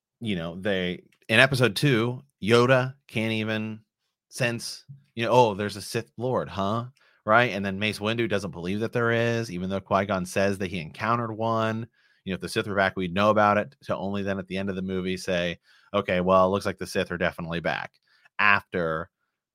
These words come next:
Qui-Gon has to die. So we do get to see a little bit of Dooku's r-, more so reasoning for it. And if you've ever read the K-, Jedi Dooku Lost book,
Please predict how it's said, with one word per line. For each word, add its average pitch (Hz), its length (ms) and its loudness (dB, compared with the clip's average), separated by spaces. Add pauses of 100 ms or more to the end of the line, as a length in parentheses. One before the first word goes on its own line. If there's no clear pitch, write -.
(800)
Qui-Gon 87 380 2
has 82 240 -8
to 85 80 -14
die. 82 400 -2 (240)
So 117 460 8 (320)
we 127 100 2
do 151 140 4
get 143 100 0
to 131 80 0
see 127 140 -6
a 107 80 2
little 107 340 0
bit 98 160 0
of 87 180 -2
Dooku's 90 960 -6 (1120)
r-, 98 100 -10
more 110 440 0
so 101 200 0
reasoning 92 680 -6
for 82 320 -8
it. 73 60 -8
And 92 80 -6
if 95 80 -6
you've 107 120 0
ever 127 220 4
read 101 260 2
the 92 120 -6
K-, - 140 -20 (120)
Jedi 98 460 -2
Dooku 90 420 -8
Lost 95 540 0
book, 80 640 -4